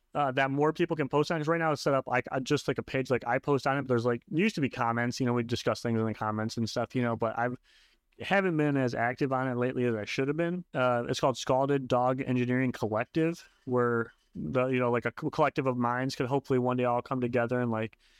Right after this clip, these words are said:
share knowledge themselves. And I've been doing that for, like, seven or eight years, maybe.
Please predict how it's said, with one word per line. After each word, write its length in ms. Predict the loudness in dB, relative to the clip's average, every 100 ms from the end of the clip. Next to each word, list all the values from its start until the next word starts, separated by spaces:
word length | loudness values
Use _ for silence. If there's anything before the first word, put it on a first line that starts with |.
| _ -8
share 260 | 0 0
knowledge 300 | 2 0 0
themselves. 420 | -2 -2 0 0 0
And 60 |
I've 80 | -2
been 140 | 0
doing 260 | 2 2 2
that 240 | 0 -2
for, 160 | -2 0
like, 400 | 2 0 -2 -10 _ _
seven 360 | -6 -2 0 0
or 80 | 0
eight 120 | 0
years, 240 | 0 0
maybe. 400 | 0 0 0 -2